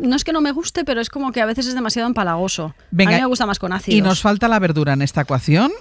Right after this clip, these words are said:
Speaker 2: eh,
Speaker 1: Mira.
Speaker 2: que sí que es verdad, eh, que ha entrado verdura en algunas de las recetas, pero
Speaker 1: Sí.
Speaker 2: así como la verdura más, eh, más como protagonista.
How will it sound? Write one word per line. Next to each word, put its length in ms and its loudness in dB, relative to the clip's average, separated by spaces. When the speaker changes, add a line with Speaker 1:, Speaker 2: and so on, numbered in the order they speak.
Speaker 2:
eh, 400 2
Speaker 1:
Mira. 160 -2
Speaker 2:
que 100 -6
sí 200 -2
que 80 -2
es 100 -2
verdad, 380 -2
eh, 60 -4
que 100 -2
ha 20 2
entrado 320 0
verdura 340 2
en 80 2
algunas 340 2
de 80 2
las 120 0
recetas, 460 -2
pero 160 2
Speaker 1:
Sí. 80 2
Speaker 2:
así 100 -2
como 220 0
la 80 4
verdura 320 0
más, 340 -2
eh, 160 -6
más 420 -4
como 200 4
protagonista. 680 -2